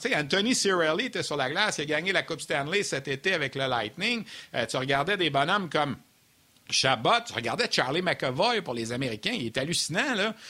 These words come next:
Tu sais, je veux dire, il est bon, ça, ça se peut pas. Tu sais, comme, tu sais, déjà, on le trouvait bon à ce moment-là, puis tu vois ce qu'il est devenu, tu sais. Alors, juste de faire un petit saut trois, quatre ans en arrière, de voir ces vedettes-là, de voir la façon dont ça se jouait hier soir,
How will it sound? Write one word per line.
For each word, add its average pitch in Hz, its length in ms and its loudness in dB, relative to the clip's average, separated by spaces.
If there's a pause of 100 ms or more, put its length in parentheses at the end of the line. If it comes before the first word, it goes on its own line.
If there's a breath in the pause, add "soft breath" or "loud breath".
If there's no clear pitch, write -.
(140 loud breath)
Tu 202 80 0
sais, 240 100 2
je 180 80 -2
veux 151 60 0
dire, 208 200 2
il 143 220 0
est 131 60 2
bon, 196 260 2
ça, 120 220 -2
ça 123 180 -4
se - 80 -4
peut 160 180 2
pas. 247 220 2
Tu - 60 -8
sais, 208 80 -2
comme, 156 220 -8
tu - 100 -18
sais, 208 100 0
déjà, 170 360 4
on 156 40 0
le 135 60 -2
trouvait 156 280 2
bon 190 160 4
à 190 60 2
ce - 60 -4
moment-là, 160 360 -2
puis 151 140 -10
tu - 140 -8
vois 190 160 0
ce - 100 -4
qu'il 147 100 -2
est 139 40 -2
devenu, 143 440 -2
tu - 120 -8
sais. 254 80 -6 (320 loud breath)
Alors, 147 240 4
juste 254 340 2
de 175 80 -2
faire 190 240 0
un 151 140 -2
petit - 120 -8
saut 220 220 -2
trois, 160 220 -2
quatre 139 260 -2
ans 185 80 2
en 180 60 -2
arrière, 156 340 0
de 143 80 -4
voir 147 240 0
ces 139 180 -4
vedettes-là, 151 540 -2
de 143 100 -4
voir 139 220 0
la 143 140 0
façon 220 400 0
dont 170 140 -2
ça 139 120 -4
se 127 60 -4
jouait 175 320 -2
hier 131 160 -2
soir, 185 320 -4